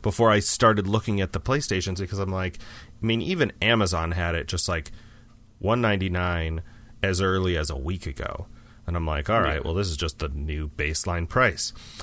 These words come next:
Speaker 2: Yeah.
Speaker 1: Then when I started looking around, it was like Amazon was sold out. GameStop was sold out. Best Buy was
Speaker 2: Right.
Speaker 1: sold out.
Speaker 2: Sure.
Speaker 1: Um, I'm like, "Okay, this, this doesn't bode well."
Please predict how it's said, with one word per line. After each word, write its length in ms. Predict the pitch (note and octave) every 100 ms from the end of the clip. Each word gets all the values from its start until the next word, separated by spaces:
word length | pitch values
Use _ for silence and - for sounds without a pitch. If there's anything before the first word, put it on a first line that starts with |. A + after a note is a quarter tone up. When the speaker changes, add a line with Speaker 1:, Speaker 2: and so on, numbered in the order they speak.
| -
Speaker 2:
Yeah. 160 | A#2 G#2
Speaker 1:
Then 160 | A#2+
when 100 | B2
I 80 | A2+
started 360 | - C#3 B2 A2
looking 280 | A#2 - G2
around, 480 | F#2+ B2+ A#2+ F2+
it 80 | F2
was 120 | F2+
like 320 | G2 E2+ - - - - - - - G2+
Amazon 420 | G#2 G2 G2+ F#2+
was 120 | F#2
sold 320 | - F#2 F2+
out. 240 | E2 - - - - - - -
GameStop 500 | G2+ F#2+ - F2 D#2
was 120 | E2
sold 280 | - E2 D#2
out. 220 | C#2+ D2
Best 260 | G2 G2 -
Buy 140 | E2
was 60 | D#2+
Speaker 2:
Right. 100 | -
Speaker 1:
sold 300 | - D2+ C#2+
out. 240 | - - -
Speaker 2:
Sure. 420 | - - A#2 C3 -
Speaker 1:
Um, 340 | F#2+ F2 D#2 D#2 -
I'm 120 | F2+ F2
like, 300 | D#2 D#2+ - - - -
"Okay, 640 | E2+ D#2 - - D#2 G2 D3
this, 580 | G#2 G2 - - - - - - - - -
this 100 | -
doesn't 500 | D#2+ D2 D2 D2 -
bode 260 | E2 D#2
well." 400 | E2 F2+ C3 C#3+